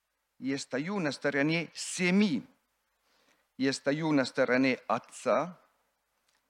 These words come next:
Я стою на стороне ребенка. Я стою на стороне единства. Я стою на стороне примирения.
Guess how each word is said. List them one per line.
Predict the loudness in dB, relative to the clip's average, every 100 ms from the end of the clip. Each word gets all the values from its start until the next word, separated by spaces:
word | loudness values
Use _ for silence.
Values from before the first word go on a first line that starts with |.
| _
Я | -2 0
стою | 2 2 4 4
на | 2
стороне | 2 2 2 2 0 -2 -6
ребенка. | -6 -4 -4 0 2 2 -2 -8 -10 -12 _ _ _ _ -10
Я | -4 -4
стою | -2 -4 -2 -4 -6
на | -2 -2
стороне | 0 0 2 4 2 0 -6
единства. | -10 -8 -2 0 0 -2 -6 -6 -8 _ _ _ -20 -20 -20 _ _
Я | -4 -2
стою | -2 -4 0 2 2
на | 2
стороне | 2 2 2 2 0 -2 -10 _ _ _ -4
примирения. | 2 2 2 2 2 4 2 2 -4